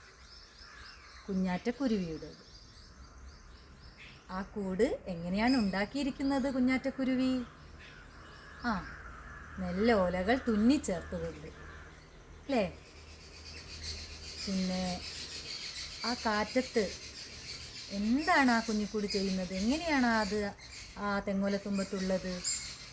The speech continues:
ആ, കാറ്റത്ത് അങ്ങനെ എന്നാ പറഞ്ഞത് അല്ലേ?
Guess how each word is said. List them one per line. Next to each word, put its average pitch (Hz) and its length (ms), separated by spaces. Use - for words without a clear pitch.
ആ, 196 160
കാറ്റത്ത് 247 460
അങ്ങനെ 254 380
എന്നാ 214 280
പറഞ്ഞത് 175 360
അല്ലേ? 214 300